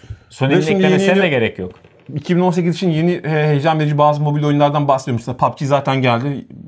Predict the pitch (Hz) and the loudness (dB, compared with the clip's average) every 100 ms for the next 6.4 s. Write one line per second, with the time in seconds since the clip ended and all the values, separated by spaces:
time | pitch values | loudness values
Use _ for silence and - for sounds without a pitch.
0 | - - 123 143 139 131 123 131 135 131 | -16 -12 -4 -4 -2 -2 -2 -2 -2 0
1 | 127 135 120 120 117 117 131 147 175 - | 0 -2 -4 -4 -2 0 -2 0 -2 -2
2 | 165 - - - - 120 - 156 143 143 | -6 -8 -20 -20 -14 -10 -6 -2 -2 -4
3 | 151 151 131 131 143 135 - 135 139 139 | -6 -2 -2 -2 -4 -4 -4 -2 0 0
4 | 139 135 139 127 131 131 131 117 - 151 | 0 0 -2 -2 0 2 2 2 2 2
5 | 127 151 151 139 131 135 143 139 147 135 | 2 0 0 0 0 0 0 0 0 2
6 | 127 120 123 175 | 0 0 -2 -4